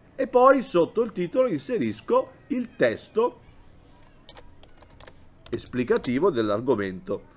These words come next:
che io chiamerò in questo caso testo uno, però appunto ognuno di voi poi inserirà il, i contenuti che vuole presentare all'interno di questo lavoro.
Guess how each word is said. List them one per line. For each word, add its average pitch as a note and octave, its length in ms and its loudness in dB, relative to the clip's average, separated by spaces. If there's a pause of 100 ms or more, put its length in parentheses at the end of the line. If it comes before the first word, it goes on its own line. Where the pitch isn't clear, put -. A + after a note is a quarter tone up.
(140)
che - 140 -4
io A#2 80 2
chiamerò B2 340 0
in G2+ 60 -2
questo A2 220 -8
caso G2+ 280 -4
testo C3 440 -2
uno, A2 440 -4 (1300)
però C#3+ 280 2
appunto G2+ 420 -2
ognuno F#2 640 -4
di A#2+ 100 -6
voi F#2+ 180 -4
poi F#2 140 -8
inserirà F2+ 1040 -6
il, E2+ 420 -12
i F2+ 80 -16
contenuti A#2 640 -4
che G#2+ 100 -4
vuole F2+ 380 -6
presentare G#2+ 760 -4 (600)
all'interno A#2+ 600 -2
di G2+ 140 -8
questo G2 340 -6
lavoro. E2+ 480 -12